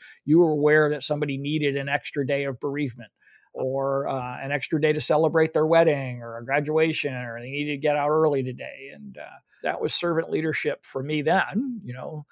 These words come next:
now you can do that on a digital device. I think I made the analogy to the Devil Wears Prada and Glenn Close, you know, at the party, and two people are whispering in your ears, "This is so-and-so, and they're so-and-so." And, you know, and so you have the names handy. Never had anybody whispering in my ear. I either learned it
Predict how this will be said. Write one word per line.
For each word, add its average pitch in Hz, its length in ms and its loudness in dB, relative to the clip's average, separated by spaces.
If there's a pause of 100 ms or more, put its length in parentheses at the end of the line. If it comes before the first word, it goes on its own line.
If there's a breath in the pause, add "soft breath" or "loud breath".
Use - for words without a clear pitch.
now 151 180 4
you 165 160 4
can 143 140 -2
do 143 140 0
that 143 160 4
on 143 140 -2
a 131 60 -2
digital 135 420 -2
device. 135 300 -4
I 131 40 -12
think 135 160 -4
I 131 80 -2
made 139 260 -2
the 139 100 -4
analogy 139 540 -2
to 135 360 0
the 123 320 -4
Devil 143 280 4
Wears 139 220 4
Prada 143 600 2
and 117 240 -10
Glenn 139 280 -6
Close, 139 480 -2
you 131 120 -4
know, 123 200 -6
at 117 140 -6
the 131 80 -4
party, 147 340 2
and 120 200 -4
two 139 140 -4
people 131 300 -6
are 131 60 -6
whispering 139 380 0
in 127 80 -6
your 123 80 -6
ears, 127 280 -6
"This 151 200 -6
is 110 100 -8
so-and-so, 117 540 -6
and 110 100 -20
they're 131 180 -6
so-and-so." - 480 -8
And, 110 280 -20
you 123 100 -6
know, 131 280 -16
and 143 120 -10
so - 160 -10
you 117 240 -12
have 139 160 -8
the 123 100 -10
names 131 360 -14
handy. - 300 -20 (300 loud breath)
Never 202 220 8
had 190 180 6
anybody 175 340 6
whispering 165 480 4
in 160 120 0
my 156 140 0
ear. 147 240 -4
I 151 120 -4
either 165 320 2
learned 196 320 6
it - 160 6